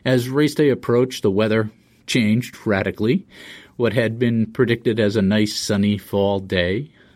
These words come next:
a break in the rain, changed to partly cloudy, then to slight drizzle, then to heavy rain and fifty degrees <laughs> over the course of the forty-eight hours leading up to the race.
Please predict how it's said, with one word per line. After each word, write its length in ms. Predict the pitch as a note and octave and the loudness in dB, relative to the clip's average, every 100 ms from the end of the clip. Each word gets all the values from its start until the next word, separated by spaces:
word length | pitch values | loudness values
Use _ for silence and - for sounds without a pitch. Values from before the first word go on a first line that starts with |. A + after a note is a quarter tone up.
| - | -10
a 80 | G#2+ | -4
break 340 | A2 G#2 G#2 | -2 0 0
in 80 | B2 | 0
the 100 | A#2 | 0
rain, 480 | G#2 G2 G2+ A#2+ C3 _ - - _ | 0 0 0 -4 -6 _ -20 -20 _
changed 400 | - G#2+ G2 F#2+ | -4 0 0 -2
to 100 | G#2+ | -4
partly 440 | F2+ - G2+ G2 F#2 | -4 -2 -2 -4 -10
cloudy, 580 | - F2+ F2+ A2 D#3 - _ - | -6 -4 -2 -4 -4 -8 _ -6
then 260 | G2+ F#2 F2+ | 0 0 0
to 280 | G#2 F2 | 0 0
slight 400 | E2+ - G#2 G2+ | -4 -2 0 -2
drizzle, 540 | - G2 F#2 G#2 B2 D3 - | -2 -2 0 0 -2 -4 -2
then 260 | G2 F#2+ | 2 2
to 280 | F#2 F#2+ F2+ | 2 -2 -2
heavy 340 | - D#3 G3+ F#3 | -4 -2 0 0
rain 400 | C#3+ C#3+ E3+ C3+ | 0 -2 -2 -2
and 160 | G2 | -4
fifty 320 | - C#3+ - | -4 -4 -2
degrees 680 | C#3+ C3+ B2+ G#2 E2 - - - - | -4 -2 -2 -2 -2 -6 -10 -12 -20
<laughs> 220 | - - - | -18 -6 -4
over 180 | C3+ | -2
the 120 | A#2+ A#2 | -2 0
course 380 | B2 A#2+ A#2+ | 0 0 0
of 220 | A2 F#2 G#2 | 0 -2 -2
the 140 | F#2 | -4
forty-eight 520 | - A#2+ G#2+ G#2+ G#2 | -2 0 2 4 2
hours 360 | G2 F#2+ E2 E2+ | 2 0 -2 -2
leading 320 | F2+ F2+ F2+ | 0 0 0
up 140 | F2 - | -4 -6
to 120 | E2+ | -6
the 100 | D#2+ | -4
race. 460 | F2 - - - | -6 -6 -10 -16